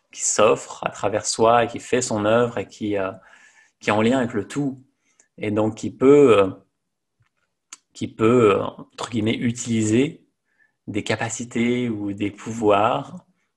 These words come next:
qui, euh, qui nous dépassent en fait et qui ne nous appartiennent pas, qui juste à un moment donné vont se proposer à travers nous parce qu'on en a besoin ou parce qu'il est utile que l'on les, qu'on les utilise à ce moment-là,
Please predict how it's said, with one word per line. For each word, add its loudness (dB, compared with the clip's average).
qui, -2
euh, 2
qui -4
nous 4
dépassent 0
en -2
fait -6
et -4
qui -4
ne 2
nous 0
appartiennent -4
pas, 0
qui -6
juste -10
à 0
un 0
moment -2
donné -2
vont -4
se -12
proposer -4
à 2
travers -4
nous -6
parce -8
qu'on -8
en -8
a -6
besoin -8
ou -6
parce -6
qu'il -4
est 0
utile 0
que -2
l'on 4
les, -4
qu'on -6
les -4
utilise -6
à -2
ce -10
moment-là, -6